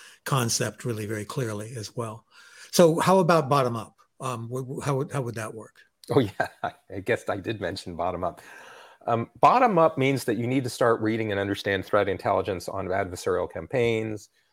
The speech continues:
Speaker 2: uh, threat families like ransomware threat families, and, and also how they work. The initial vector of infection, I mean, how does it actually get into your ecosystem? How do
Speaker 1: Mm-hmm.
Speaker 2: they do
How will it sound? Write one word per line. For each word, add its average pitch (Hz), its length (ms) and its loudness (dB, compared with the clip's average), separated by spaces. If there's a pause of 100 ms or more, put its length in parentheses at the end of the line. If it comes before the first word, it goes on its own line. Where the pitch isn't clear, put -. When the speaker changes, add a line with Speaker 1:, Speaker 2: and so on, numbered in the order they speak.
(160)
Speaker 2:
uh, 95 160 -2
threat - 320 2
families 117 640 -2
like 92 240 -2
ransomware 101 500 -2
threat - 220 -4
families, 98 460 -2
and, 92 260 -6
and 110 240 0
also 113 300 4
how 92 140 -2
they 80 120 -2
work. 78 220 -4 (500)
The 117 80 4
initial 147 600 6
vector 117 400 4
of 90 80 -2
infection, 95 560 0
I 87 40 -6
mean, 87 160 -4
how 117 200 2
does 110 160 2
it 101 100 -2
actually 98 400 -2
get 101 360 0
into 98 300 -8
your 90 140 -2
ecosystem? 87 680 -6 (380)
How 143 240 4
do 170 60 4
Speaker 1:
Mm-hmm. 151 80 4
Speaker 2:
they 135 120 0
do 123 440 0